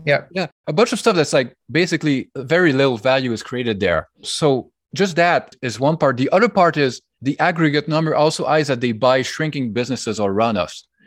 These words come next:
Speaker 2: So if you buy a huge like the new Allscripts business that they bought, that's kind of a shrinking and
Speaker 1: Mm-hmm.
Speaker 2: not super high quality
Speaker 1: For sure.
Speaker 2: business in
Speaker 1: Yeah.
Speaker 2: some metrics. But if you buy it cheap enough and you can kind of turn it around a bit, st-, stabilize it a bit, you can still make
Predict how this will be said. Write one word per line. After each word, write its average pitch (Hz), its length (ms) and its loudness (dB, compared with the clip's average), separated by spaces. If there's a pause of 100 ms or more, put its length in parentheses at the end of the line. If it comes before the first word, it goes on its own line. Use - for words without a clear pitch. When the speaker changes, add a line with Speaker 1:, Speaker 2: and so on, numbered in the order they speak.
(180)
Speaker 2:
So 165 100 2
if 190 140 2
you 208 80 2
buy 156 240 4
a 135 100 0 (100)
huge 170 340 2 (300)
like 135 160 0
the 131 100 2
new 147 180 0
Allscripts - 720 0
business 156 300 2
that 120 120 2
they 113 100 2
bought, 101 240 2
that's 240 200 2
kind 190 160 0
of 131 100 0
a 113 160 2 (240)
shrinking 165 680 -2
and 123 100 2
Speaker 1:
Mm-hmm. 170 100 4
Speaker 2:
not 151 200 2
super 143 300 -2
high 135 200 0
quality 156 420 2
Speaker 1:
For - 0 -
sure. 175 140 2
Speaker 2:
business 135 260 0
in 170 80 2
Speaker 1:
Yeah. 143 160 4
Speaker 2:
some 175 300 2
metrics. 147 440 -2 (260)
But 156 100 0
if 208 120 -2
you 185 80 0
buy 139 200 4
it 165 100 -2
cheap 190 320 -4
enough 135 400 0 (260)
and 143 160 0
you 147 60 0
can 139 200 -2
kind 160 180 -2
of 131 160 -8
turn 151 240 0
it 147 40 2
around 131 280 2
a 131 40 0
bit, 143 160 -2
st-, - 300 -12
stabilize 143 560 0
it 117 80 -6
a 113 40 -6
bit, 131 300 0 (240)
you 208 80 -2
can 208 200 0
still 196 160 0
make 180 280 0